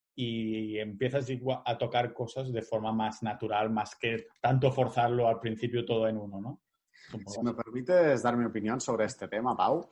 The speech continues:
Speaker 1: Sí.
Speaker 2: eh, estoy de acuerdo. Eh, ¿quién lo ha comentado esto? ¿Álvaro?
Speaker 1: Álvaro.
Speaker 2: Sí, <clears throat> Álvaro, estoy de acuerdo con esto que dices de que monitorizar en exceso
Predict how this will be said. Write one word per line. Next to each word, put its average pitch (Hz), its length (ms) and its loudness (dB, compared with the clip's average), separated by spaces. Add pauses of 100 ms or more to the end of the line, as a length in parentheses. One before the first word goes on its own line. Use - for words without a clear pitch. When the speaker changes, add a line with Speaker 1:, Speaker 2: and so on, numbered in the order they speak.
Speaker 1:
Sí. - 220 -18
Speaker 2:
eh, 101 1080 2 (120)
estoy 131 300 0
de 160 80 8
acuerdo. 139 640 2 (400)
Eh, 131 60 0 (180)
¿quién 151 140 6
lo 180 60 6
ha - 20 4
comentado 127 500 8
esto? 214 400 2
¿Álvaro? 170 480 6 (220)
Speaker 1:
Álvaro. 113 460 -6 (200)
Speaker 2:
Sí, - 180 0 (240)
<clears throat> 143 260 6
Álvaro, 107 360 4 (600)
estoy 139 240 4
de 208 60 10
acuerdo 131 380 6
con 104 120 0
esto 113 200 0
que 113 80 4
dices 135 320 4
de 117 120 2
que 113 140 6
monitorizar 117 720 4
en 156 120 4
exceso 147 720 2